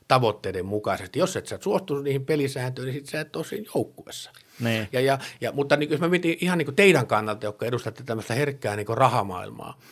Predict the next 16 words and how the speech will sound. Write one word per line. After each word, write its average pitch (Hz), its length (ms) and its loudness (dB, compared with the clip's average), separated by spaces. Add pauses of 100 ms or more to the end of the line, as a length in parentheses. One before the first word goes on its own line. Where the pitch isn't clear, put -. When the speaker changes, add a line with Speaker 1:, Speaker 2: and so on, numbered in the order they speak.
(540)
Speaker 1:
niin 117 240 -2
en 160 160 2
mä 156 160 2
usko, 156 440 0
että - 280 -8
teidänkään 131 680 0
kannalta 104 420 -8
olisi 110 320 -6
kovin 123 400 -4
otollista, 139 540 -2
että - 140 -14 (280)
aina 143 220 2
kun - 120 -4
hallitus 139 340 -2
tekee 104 280 -6
säästöpaketteja, - 1040 -2